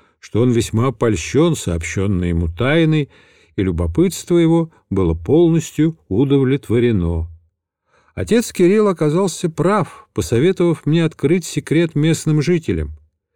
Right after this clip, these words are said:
Люди утратили всякое любопытство, и подозрения по поводу моего уединения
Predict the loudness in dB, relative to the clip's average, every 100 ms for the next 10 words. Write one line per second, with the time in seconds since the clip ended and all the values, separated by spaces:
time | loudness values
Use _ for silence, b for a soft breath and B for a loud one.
0 | _ _ _ 0 2 4 2 0 0 0
1 | 0 2 0 -2 -2 -4 2 2 2 2
2 | -2 -2 -4 -4 -6 -8 -8 -10 _ _
3 | _ _ -6 -4 0 0 2 2 4 2
4 | 2 0 -2 0 0 2 0 2 2 4
5 | 4 4 2 2 0 2 2 2 -2